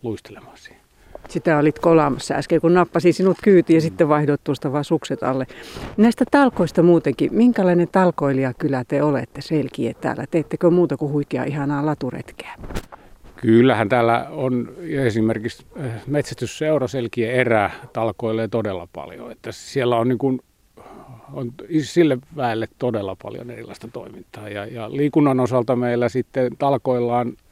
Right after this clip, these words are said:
Speaker 1: nuorten kerhojen vetämisessä. Meillä on onnea nyt saada nuoria vetämään vielä pienemmille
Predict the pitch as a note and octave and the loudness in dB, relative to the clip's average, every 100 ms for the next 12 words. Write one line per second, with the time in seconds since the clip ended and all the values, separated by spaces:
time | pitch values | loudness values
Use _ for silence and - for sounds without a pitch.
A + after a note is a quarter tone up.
0 | F#3+ E3+ C#3+ B2+ - G#2+ A#2 A2+ G#2+ A2 | -18 -8 -2 -2 -2 -2 -2 -2 -2 -4
1 | G#2+ A#2 - G#2+ G#2+ G2+ - A#2+ A#2+ A#2 | -4 -4 -4 -8 -8 -12 -14 -14 -12 -12
2 | A#2+ A#2+ - D#3+ C3 A#2 A2+ G#2+ A2+ A2 | -12 -12 -16 -10 -6 -4 -4 -6 -6 -8
3 | - A2+ A2+ A#2+ - - - - _ - | -8 -8 -8 -12 -20 -20 -20 -20 _ 0
4 | D3+ E3+ C3+ A#2+ A2 - A2+ A2+ A2 G#2+ | 4 6 6 4 2 0 -2 0 -2 -4
5 | - _ - D#3 C3 B2 C3+ B2 A2+ A2+ | -8 _ -6 -2 -2 0 0 0 0 0
6 | G#2+ | -2